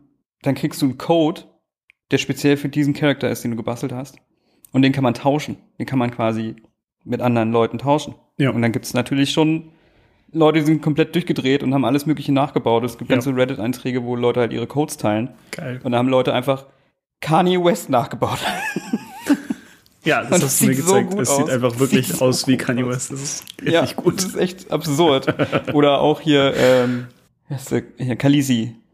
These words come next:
Speaker 1: von Game of Thrones. Wer ist der denn? So, Gott,
Speaker 2: Ah,
Speaker 1: vergessen.
Speaker 2: Emily Clark.
Speaker 1: Dankeschön, Emily Clark. Ähm, aber auch, äh, Snake von Metal Gear Solid
Speaker 2: Mhm,
Speaker 1: und so weiter.
Speaker 2: mhm, mhm.
Speaker 1: Äh, ist großartig.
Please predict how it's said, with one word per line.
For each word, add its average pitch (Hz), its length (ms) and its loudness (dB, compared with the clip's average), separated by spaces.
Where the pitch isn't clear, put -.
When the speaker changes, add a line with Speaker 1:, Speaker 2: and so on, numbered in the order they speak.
Speaker 1:
von - 160 -8
Game 120 140 0
of 117 140 -4
Thrones. 110 340 -8
Wer 127 80 -10
ist 123 100 -12
der 113 60 -10
denn? 113 260 -8
So, - 140 -14
Gott, 131 140 -10
Speaker 2:
Ah, 135 60 -2
Speaker 1:
vergessen. 135 160 0
Speaker 2:
Emily 135 180 2
Clark. 127 320 -6
Speaker 1:
Dankeschön, 117 480 0
Emily 120 180 2
Clark. 117 380 0
Ähm, 117 380 2
aber 120 200 2
auch, 120 420 0
äh, 107 280 0
Snake 123 480 0
von 120 100 -6
Metal 113 220 -2
Gear 117 100 0
Solid 127 240 2
Speaker 2:
Mhm, 123 60 0
Speaker 1:
und 117 80 0
so 113 100 0
weiter. - 220 2
Speaker 2:
mhm, 123 80 -6
mhm. 131 200 -6
Speaker 1:
Äh, 110 380 2
ist - 140 -16
großartig. 113 440 -6